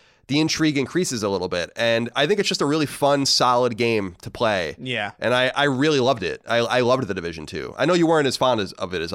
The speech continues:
Speaker 1: if I recall.
Speaker 2: No, I liked it a lot. I just, uh, I, I'm not typically a third-person shooter guy, generally speaking. There are some that I like. I like, you know, I like Gears and, and, and some other things. And I, I, li-, I did like The Division two quite a bit. I just,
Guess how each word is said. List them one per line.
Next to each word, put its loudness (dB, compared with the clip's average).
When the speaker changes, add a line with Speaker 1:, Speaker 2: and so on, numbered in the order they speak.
Speaker 1:
if -8
I 2
recall. -2
Speaker 2:
No, 2
I 4
liked 0
it 0
a 2
lot. 2
I 2
just, -6
uh, 0
I, -2
I'm -2
not -2
typically -2
a -2
third-person -6
shooter -4
guy, -4
generally -4
speaking. -8
There 0
are -2
some -4
that -2
I 2
like. -2
I -6
like, -8
you -4
know, 2
I 2
like 0
Gears -2
and, -4
and, -8
and -10
some -6
other -2
things. -8
And -2
I, 0
I, 2
li-, 0
I -2
did -6
like 0
The -8
Division -8
two -10
quite -6
a -6
bit. -4
I -6
just, -12